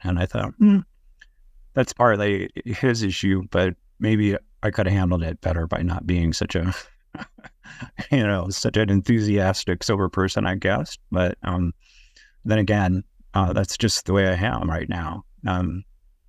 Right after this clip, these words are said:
but then the guys that I hang out with have been great.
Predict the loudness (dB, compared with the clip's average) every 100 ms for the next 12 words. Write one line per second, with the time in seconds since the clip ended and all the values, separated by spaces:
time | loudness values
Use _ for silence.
0 | _ _ 0 2 4 2 0 -2 2 4
1 | 4 4 4 4 2 2 0 0 -2 -2
2 | -4 -2 0 2 2 2 0 -2 -6 -10